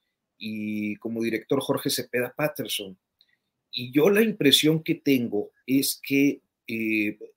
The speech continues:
sin conocerlos personalmente en esa época, eh, fueron, eh, muy críticos con, eh, la política de seguridad y con García Luna en particular desde entonces hasta la fecha.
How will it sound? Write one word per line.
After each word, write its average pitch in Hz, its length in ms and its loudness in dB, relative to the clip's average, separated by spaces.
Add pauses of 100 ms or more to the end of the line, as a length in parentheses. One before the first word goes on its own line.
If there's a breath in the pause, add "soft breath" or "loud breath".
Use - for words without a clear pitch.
(260)
sin 139 240 0
conocerlos 135 600 0
personalmente 139 840 -2
en 131 140 -2
esa 147 320 0
época, 117 560 -6 (460)
eh, 117 460 -4
fueron, 175 640 2 (400)
eh, 123 380 -2
muy 139 400 0
críticos 165 840 -2
con, 165 480 2 (100)
eh, 120 280 -2
la 117 180 0
política - 480 -4
de 160 60 2
seguridad 120 640 -2 (140)
y 123 140 -8
con 120 200 -4
García 113 380 -2
Luna 143 300 -2
en 151 120 -6
particular - 680 -6
desde 127 280 2
entonces 117 520 -2
hasta 107 240 -8
la 95 120 -8
fecha. 127 360 -2